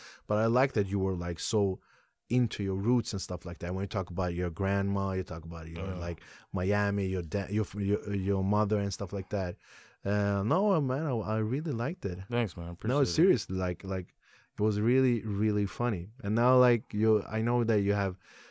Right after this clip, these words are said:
Speaker 1: some momentum going on and you have, like,
Speaker 2: Man, it
Speaker 1: people.
Speaker 2: feels like it.
Speaker 1: No, but just, just keep on grinding, dude. Like,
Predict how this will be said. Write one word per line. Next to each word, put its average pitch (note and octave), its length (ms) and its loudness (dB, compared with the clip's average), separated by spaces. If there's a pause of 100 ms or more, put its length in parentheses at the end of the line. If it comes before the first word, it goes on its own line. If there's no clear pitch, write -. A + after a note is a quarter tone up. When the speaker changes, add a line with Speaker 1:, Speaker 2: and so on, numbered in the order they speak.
(100)
Speaker 1:
some G#2 380 0
momentum A2 540 0
going A#2 320 2
on A2+ 360 0
and F#2+ 160 -4
you F#2 100 -2
have, F#2 220 -4
like, F#2 220 -4
Speaker 2:
Man, F#2+ 100 -8
it F#2 40 -10
Speaker 1:
people. G#2 180 -2
Speaker 2:
feels F2+ 100 -8
like F2+ 120 -8
it. - 60 -8
Speaker 1:
No, G3 320 -2
but B2+ 340 -4
just, C#3+ 320 -6
just D#3 260 0
keep - 240 -8
on D3 100 -2
grinding, A2+ 520 -4
dude. D#2+ 160 -12
Like, G2 240 -10